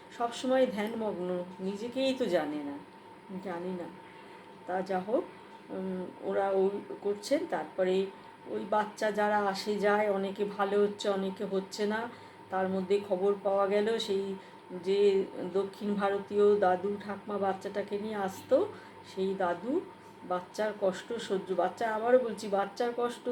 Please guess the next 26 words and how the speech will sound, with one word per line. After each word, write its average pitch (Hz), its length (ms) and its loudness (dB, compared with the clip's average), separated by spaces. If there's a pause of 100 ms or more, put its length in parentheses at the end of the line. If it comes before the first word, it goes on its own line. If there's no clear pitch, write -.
তো 247 60 2
বাচ্চা 226 380 0
বোঝে 208 300 2
না, 226 140 -4
কিন্তু 214 460 -8 (380)
দাদু 190 380 2
সহ্য 208 440 -4
করতে 202 240 -2
পারেনি 185 440 2
নাতির 185 400 0
এই 185 220 4
দুরবস্থা। 180 720 2 (400)
দাদু 180 420 -2 (500)
মানে 185 220 -4
মনে 190 200 -2
হয় 220 180 -2
কষ্ট 196 400 -2
পেয়ে 262 180 0
স্ট্রোকে 247 540 -4
মারা 156 280 -2
গেছেন। 156 440 -6 (480)
ঠাকমা 202 340 -8 (720)
একটি 185 460 -4 (200)
সহায়-, 190 320 2 (180)
সহায়িকার 190 480 0
সমেত 233 440 -2